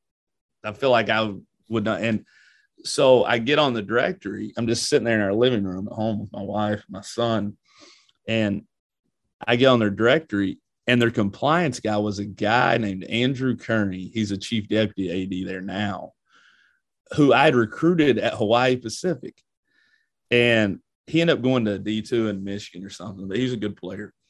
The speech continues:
And, um, so I, I find his number from another guy that I knew would have it. And I call him. I say, "Hey, man, like, I would,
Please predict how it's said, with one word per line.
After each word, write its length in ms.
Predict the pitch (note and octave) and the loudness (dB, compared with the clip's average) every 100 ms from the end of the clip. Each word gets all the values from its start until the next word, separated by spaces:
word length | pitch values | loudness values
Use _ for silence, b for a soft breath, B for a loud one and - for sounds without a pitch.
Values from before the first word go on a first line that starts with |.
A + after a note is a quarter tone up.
| B B B B - | B B B B -6
And, 380 | A2 G#2+ G2 G#2 | -2 -2 0 0
um, 420 | G2+ F2+ F#2+ - _ _ | 0 -4 -10 -16 _ _
so 180 | - A2+ | -2 2
I, 320 | D3+ G3+ - - | 2 2 0 0
I 120 | A#2 | 0
find 300 | - B2+ D#3 | 2 0 0
his 120 | C#3 | 0
number 320 | A#2+ B2+ G#2 | 0 0 -2
from 180 | G2+ G#2 | -4 -6
another 360 | G2 A2 A2+ G2+ | 0 2 2 2
guy 520 | G2+ F#2+ F#2 F2+ - _ _ | -2 -4 -4 -6 -10 _ _
that 100 | G#2+ | -2
I 80 | G#2 | 0
knew 220 | G#2 A2 | 0 0
would 120 | A#2+ | 0
have 300 | G#2+ F2 G#2+ | -2 -6 -4
it. 160 | - - _ b b b | -6 -6 _ b b b
And 120 | A#2 | -4
I 60 | A2 | -2
call 340 | A2 C#3+ D#3+ | 0 0 2
him. 100 | B2 | 0
I 80 | G#2+ | -2
say, 160 | G2+ G#2+ | -2 0
"Hey, 160 | A#2+ | 0
man, 220 | G2+ G2+ G2+ | 0 -4 -4
like, 280 | F#2+ - _ _ _ _ _ _ _ - | -4 -8 _ _ _ _ _ _ _ -2
I 140 | A2+ | 2
would, 380 | B2+ G#2+ G2+ - | 4 2 -2 -8